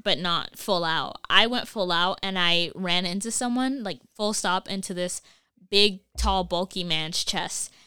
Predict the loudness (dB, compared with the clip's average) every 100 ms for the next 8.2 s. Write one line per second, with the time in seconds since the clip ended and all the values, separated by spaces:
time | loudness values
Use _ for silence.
0 | _ -4 -2 -2 -4 -2 -2 -4 -2 0
1 | 0 -4 _ -20 _ -6 -6 -2 -2 0
2 | 0 0 0 -2 -2 -2 -4 _ _ _
3 | _ 0 2 4 2 2 2 2 -4 -6
4 | -6 -2 -2 -2 -12 _ _ _ 0 0
5 | 0 -2 -2 0 0 0 0 -10 -8 -6
6 | -6 -4 -6 -8 -16 _ -8 -2 4 4
7 | 4 -4 -2 -4 -4 -4 -6 -4 -4 -2
8 | -6